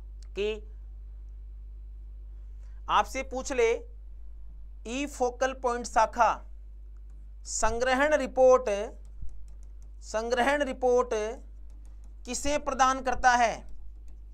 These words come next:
किसे प्रदान करता है? ये लो, दो क्वेश्चन ये और ऐड हो गए। देखो, ऑनलाइन प्राप्ति की संग्रहण रिपोर्ट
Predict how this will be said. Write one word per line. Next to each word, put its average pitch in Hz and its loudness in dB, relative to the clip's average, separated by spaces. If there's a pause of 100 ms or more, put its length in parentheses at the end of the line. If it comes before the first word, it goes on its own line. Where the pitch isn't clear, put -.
(600)
किसे 262 10
प्रदान 240 2
करता 220 2
है? 160 -2 (1400)
ये 202 0
लो, 202 2
दो 226 8
क्वेश्चन 247 0
ये 254 0
और 247 4
ऐड 240 4
हो 220 4
गए। 165 -2 (1120)
देखो, 240 4 (840)
ऑनलाइन 262 2 (120)
प्राप्ति 247 0
की 269 -4
संग्रहण 240 -2
रिपोर्ट 240 2